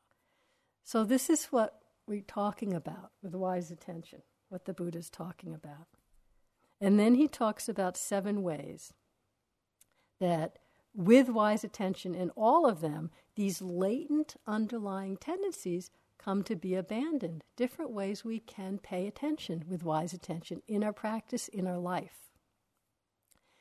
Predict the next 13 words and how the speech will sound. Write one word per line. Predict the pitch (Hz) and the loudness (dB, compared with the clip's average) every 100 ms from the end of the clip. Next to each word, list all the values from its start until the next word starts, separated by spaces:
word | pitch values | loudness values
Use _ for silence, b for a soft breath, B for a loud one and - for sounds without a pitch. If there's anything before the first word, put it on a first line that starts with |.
| _ | _
So | _ | _
they | 185 190 | 2 4
can | 208 190 190 | 4 4 2
be | 202 | 0
abandoned | 175 185 180 180 170 | 0 4 4 4 0
by | 160 165 - | -2 -6 -4
insight, | 185 190 - 175 185 262 - _ _ | -4 -4 -4 -8 -8 -10 -16 _ _
by | 175 | -8
seeing. | - - 165 165 208 294 _ _ _ _ _ _ _ | -8 -4 -2 0 -2 -4 _ _ _ _ _ _ _
Second | - 202 190 190 | -2 0 0 0
is | 180 | 0
by | - 170 | 0 0
restraining. | 156 156 - - 170 170 180 247 | 0 -4 -8 -2 0 2 0 0